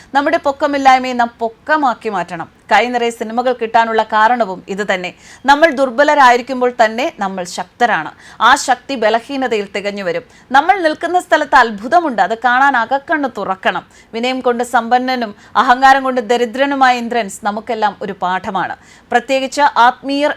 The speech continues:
എന്ന് പറഞ്ഞു നടക്കുന്ന അഹങ്കാരം കൊണ്ട് സമ്പന്നരായവർ ഇവരെ പോലുള്ളവരെ കണ്ടു പഠിക്കണം. അഹങ്കാരമാണ് മനുഷ്യന്റെ ഏറ്റവും വലിയ തെറ്റ്.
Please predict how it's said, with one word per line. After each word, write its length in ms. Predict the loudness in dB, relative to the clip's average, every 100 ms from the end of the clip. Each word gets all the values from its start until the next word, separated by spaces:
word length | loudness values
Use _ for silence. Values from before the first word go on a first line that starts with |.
| -2
എന്ന് 120 | 0 2
പറഞ്ഞു 260 | 2 2 0
നടക്കുന്ന 360 | 0 -2 -2 0 0
അഹങ്കാരം 460 | -2 0 4 4 4 -4
കൊണ്ട് 160 | -4 -4
സമ്പന്നരായവർ 800 | -4 2 2 4 6 4 4 0 -2 -14 -10 -4
ഇവരെ 220 | 0 2 0 2
പോലുള്ളവരെ 540 | 2 4 2 2 -4 -4
കണ്ടു 200 | -4 -2
പഠിക്കണം. 380 | -4 -4 -8 -10 -12 -20 -2 2
അഹങ്കാരമാണ് 720 | 2 4 6 8 6 4 0 2
മനുഷ്യന്റെ 420 | 0 0 -8 -4 -4
ഏറ്റവും 320 | -4 -6 -4 -2
വലിയ 160 | -4 -6 -8
തെറ്റ്. 280 | -10 -8